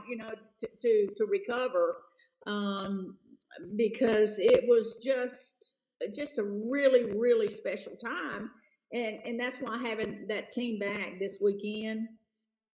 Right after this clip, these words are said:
um, w-, was w-, really wonderful. They had a fantastic time. They loved, some of them hadn't seen each other in ten years,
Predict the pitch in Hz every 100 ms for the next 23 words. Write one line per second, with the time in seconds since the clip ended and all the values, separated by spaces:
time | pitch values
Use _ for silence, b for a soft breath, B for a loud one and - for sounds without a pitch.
0 | - 196 180 170 156 151 - - _ _
1 | - - - - - 226 202 214 208 202
2 | 208 196 - - 214 208 214 247 254 202
3 | 190 196 170 - - - - 202 214 185
4 | 196 202 202 220 220 220 - 220 220 214
5 | 180 175 202 214 - - - - 330 427
6 | 302 277 254 - 302 381 320 262 247 247
7 | 226 277 277 311 427 - -